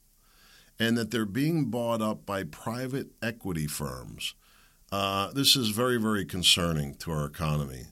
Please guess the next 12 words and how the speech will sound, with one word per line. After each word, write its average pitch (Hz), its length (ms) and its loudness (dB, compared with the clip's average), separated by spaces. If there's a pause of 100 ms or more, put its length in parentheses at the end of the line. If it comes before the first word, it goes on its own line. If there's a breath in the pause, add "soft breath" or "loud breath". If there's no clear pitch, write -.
(160)
Uh, - 400 -10
not 98 400 -2
at 92 80 -2
all 85 300 -2
what 78 120 -4
the 80 60 -8
capitalist 76 640 -2
system 78 320 -2
was 69 100 -4
supposed - 440 -6
to - 60 -12
be. - 200 -14